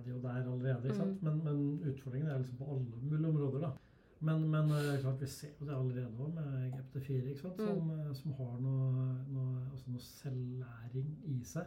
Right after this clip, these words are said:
Speaker 1: som, eh, det akkurat kom ut på et paper på for noen
Speaker 2: Mm.
Speaker 1: få dager siden, som er litt sånn litt overraskende. Og, og det at det er overraskende er jo interessant, da.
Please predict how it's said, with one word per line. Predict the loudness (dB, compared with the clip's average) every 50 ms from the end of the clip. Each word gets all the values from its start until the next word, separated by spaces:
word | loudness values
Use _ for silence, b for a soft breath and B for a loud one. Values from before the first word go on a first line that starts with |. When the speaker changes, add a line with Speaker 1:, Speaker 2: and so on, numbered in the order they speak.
| -6 -12
Speaker 1:
som, | -14 -4 2 4 6 8 8 8 6 6 6
eh, | 6 6 6 6 6 8 8 8 8 6
det | 6
akkurat | 4 0 -4 -8 -12 -12 -6
kom | -2 -2 -2
ut | -2 -4 -4
på | -2 0
et | 2 2 2 2 0 0 0 0 0 -2 -2
paper | -2 -2 -2 -2 -4
på | -4 0 2 2 2 2
for | 2 4
noen | 6 6 6 6
Speaker 2:
Mm. | 6
Speaker 1:
få | 4 2 4
dager | 4 4 2 0
siden, | 0 2 2 4 2 2 -2 -8 -12
som | -6 -2 0 0 2
er | 2 0
litt | 0 0 2
sånn | 2 0 0 0 -2
litt | -4 -4 -2
overraskende. | 0 0 0 0 -2 -4 -8 -12 -10 -10 -10 -10 -12 -14 -16 -10 -6
Og, | -6 -6 -6 -6 -4
og | -2 0
det | 2 2 2
at | 0 -2
det | -2 0
er | 0
overraskende | 2 2 2 0 -4 -8 -12 -8 -6 -4 -2
er | -2 0 0 0
jo | 0 0
interessant, | 0 -2 -2 -4 -4 -4 0 2 2 2 0 0
da. | -4 -6